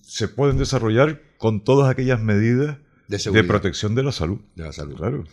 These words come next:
Speaker 2: Eso es lo que dice el
Speaker 1: Y
Speaker 2: Real
Speaker 1: llevando,
Speaker 2: Decreto.
Speaker 1: y de-, y llevando las mascarillas,
Speaker 2: Mm.
Speaker 1: eh, es decir, eh,
Speaker 2: Guardando la distancia.
Speaker 1: guardando la distancia.
Speaker 2: Pero eso nos asegura la movilidad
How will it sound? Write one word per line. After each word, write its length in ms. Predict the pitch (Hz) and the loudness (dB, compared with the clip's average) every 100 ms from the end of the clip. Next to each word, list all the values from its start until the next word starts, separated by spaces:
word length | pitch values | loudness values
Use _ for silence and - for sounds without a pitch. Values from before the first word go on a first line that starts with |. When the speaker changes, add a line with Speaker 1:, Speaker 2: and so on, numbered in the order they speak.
| _ _ _ | _ _ _
Speaker 2:
Eso 140 | 87 | -4
es 20 | 120 | -2
lo 80 | |
que 60 | 110 | 0
dice 180 | 110 98 | 2 2
el 60 | 98 | 4
Speaker 1:
Y 20 | |
Speaker 2:
Real 140 | 107 101 | 2 4
Speaker 1:
llevando, 340 | 92 107 117 | 4 4 4
Speaker 2:
Decreto. 240 | 120 104 | 2 0
Speaker 1:
y 40 | 101 | -2
de-, 80 | 98 | -2
y 40 | |
llevando 280 | 90 98 101 | -2 -2 0
las 120 | 95 | 0
mascarillas, 840 | 90 - 80 156 156 139 135 147 | 0 -2 -4 -2 -2 2 2 2
Speaker 2:
Mm. 40 | 110 90 78 - - | -4 -14 -16 -18 -10
Speaker 1:
eh, 520 | 90 90 87 82 76 | -6 -4 -4 -4 -6
es 100 | 95 98 | -4 -4
decir, 480 | 98 - 123 101 82 - _ _ | -6 -4 -2 -2 -6 -14 _ _
eh, 460 | - 73 69 69 69 | -14 -12 -10 -12 -10
Speaker 2:
Guardando 340 | 90 95 104 | -8 -8 -6
la 100 | 101 95 | -4 -4
distancia. 460 | 90 131 143 104 | -2 0 0 0
Speaker 1:
guardando 260 | 139 104 104 | -2 -2 -2
la 80 | 95 | -2
distancia. 840 | 92 - 143 139 127 131 135 147 - - - | -4 -2 -2 -2 -4 0 0 -2 -10 -18 -6
Speaker 2:
Pero 260 | 107 113 117 | -4 -4 -6
eso 220 | 117 151 | -6 -2
nos 220 | 143 131 | -2 0
asegura 440 | 123 131 117 127 | -2 -2 0 2
la 140 | 113 110 | 4 2
movilidad 800 | 104 101 107 101 104 135 196 | 2 -2 -2 -4 0 -2 -2